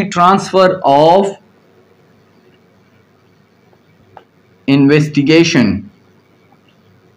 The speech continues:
transfer of investigation from one police officer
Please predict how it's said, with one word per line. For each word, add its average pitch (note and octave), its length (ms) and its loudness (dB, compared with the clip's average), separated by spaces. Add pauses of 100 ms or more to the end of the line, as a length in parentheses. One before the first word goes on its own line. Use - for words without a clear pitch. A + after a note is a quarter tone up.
(1600)
transfer E3 460 -2
of D3+ 200 -2
investigation C3 880 0
from A#2+ 540 0 (600)
one D3+ 380 0 (1120)
police D#3 560 2 (2000)
officer D3 560 0